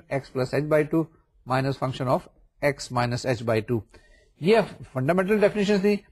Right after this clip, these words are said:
اس سے پہلے جو میں نے آپ کو اسکرین پہ دکھایا تھا، یہ آپ کے پاس ریکرنس ریلیشنز تھے،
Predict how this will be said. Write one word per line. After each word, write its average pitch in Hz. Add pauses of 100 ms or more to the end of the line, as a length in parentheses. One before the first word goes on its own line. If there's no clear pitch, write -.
(160)
اس 147
سے -
پہلے 185
جو 185
میں 180
نے 175
آپ 156
کو 156
اسکرین 147
پہ 151
دکھایا 139
تھا، 139 (400)
یہ 139
آپ 135
کے 135
پاس 127
ریکرنس 143
ریلیشنز 135
تھے، 127